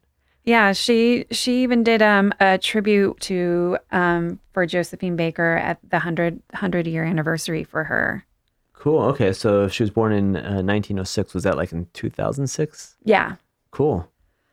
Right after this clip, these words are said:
Speaker 1: So just like Josephine and having some of the audience stomp out, Beyonce had some problems with, with some fans, as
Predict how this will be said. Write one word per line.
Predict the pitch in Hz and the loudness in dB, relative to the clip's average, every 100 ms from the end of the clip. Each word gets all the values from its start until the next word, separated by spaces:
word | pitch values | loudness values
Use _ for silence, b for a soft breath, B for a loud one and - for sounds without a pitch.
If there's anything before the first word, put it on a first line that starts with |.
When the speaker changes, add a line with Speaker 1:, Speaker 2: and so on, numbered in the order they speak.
| _ _ _ | _ _ _
Speaker 1:
So | - 240 | -2 0
just | 220 240 - | 2 2 2
like | 277 | 2
Josephine | 269 240 262 - 190 190 | 4 4 2 2 4 4
and | 196 180 | 4 2
having | 185 175 185 | 4 4 4
some | 180 180 | 2 2
of | 170 | 4
the | 175 | 4
audience | 147 147 170 175 | 4 4 4 2
stomp | - 160 147 | 2 0 2
out, | - 147 180 208 - _ _ - | 2 4 4 2 -4 _ _ 0
Beyonce | 190 190 190 185 | 4 4 4 2
had | 170 156 | 2 0
some | - 151 | -2 0
problems | 160 143 156 156 - | 2 2 2 0 -2
with, | 160 - - | -4 -4 -6
with | 175 | -6
some | - 156 | -4 -4
fans, | 151 156 143 143 160 - _ _ | -2 0 2 0 -2 -8 _ _
as | 185 175 - | 2 2 0